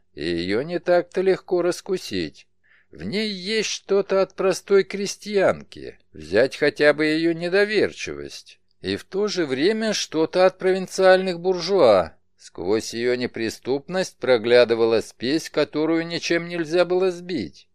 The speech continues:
А как она держалась? Это произвело на Мегре сильное впечатление. За всё время, что он провёл у неё, она не сделала ни одного шага,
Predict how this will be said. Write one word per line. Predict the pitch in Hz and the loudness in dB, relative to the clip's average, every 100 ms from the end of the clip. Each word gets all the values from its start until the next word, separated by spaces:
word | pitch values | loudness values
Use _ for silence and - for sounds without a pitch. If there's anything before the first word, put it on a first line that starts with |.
| _ _ _ | _ _ _
А | 87 87 | -8 -8
как | - 87 98 131 | 0 2 2 0
она | 143 143 | -4 -4
держалась? | 165 156 185 202 165 95 76 - - _ _ | -6 -6 -2 2 2 2 -2 -12 -20 _ _
Это | - 92 98 127 | -4 -2 0 -2
произвело | - 151 156 123 147 160 165 | -2 0 0 -2 -2 0 2
на | 165 | 0
Мегре | 165 160 156 165 156 | -4 -6 -2 0 -2
сильное | - 113 113 123 135 143 | -4 -6 -4 -4 -2 -2
впечатление. | - 151 147 185 - 160 123 123 156 127 69 _ _ _ _ _ | -2 -6 -4 -4 -2 0 2 0 -4 -6 -6 _ _ _ _ _
За | - 85 92 | -8 -4 -4
всё | - 95 | -4 -2
время, | 98 104 123 131 | 0 0 -2 -4
что | - 120 | -6 -4
он | 113 101 | -4 -2
провёл | 107 98 92 98 | 0 0 2 0
у | 110 | 0
неё, | 127 139 143 143 131 - _ | -4 -8 -4 -4 -4 -12 _
она | 87 87 95 170 | -4 -2 -2 -4
не | 190 175 | -4 -6
сделала | 104 90 104 160 175 165 | -8 -4 0 0 0 0
ни | 156 139 | -2 4
одного | 131 113 117 104 95 | 4 4 0 0 -2
шага, | - 95 85 87 110 131 | -2 0 0 2 0 0